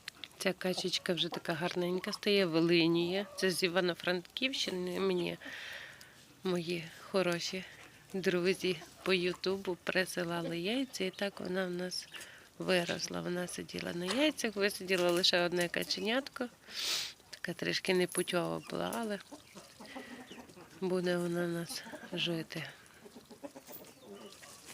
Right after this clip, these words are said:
Це нещастя куряче сидить. Е,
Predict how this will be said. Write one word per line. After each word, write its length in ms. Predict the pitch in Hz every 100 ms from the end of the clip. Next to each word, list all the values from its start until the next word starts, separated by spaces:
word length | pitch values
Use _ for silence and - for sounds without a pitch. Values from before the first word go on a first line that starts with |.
| - - - - - - - - - 202 - 240 170 175 156 - - - - - - - - - - - - - - - - - - - - - _ _ - - _ _
Це 200 | - 214
нещастя 640 | 196 180 - 196 196 - 190
куряче 540 | - 196 185 175 - 95 - - - - - -
сидить. 720 | - 208 196 254 320 330 - -
Е, 520 | - 226 214 196 196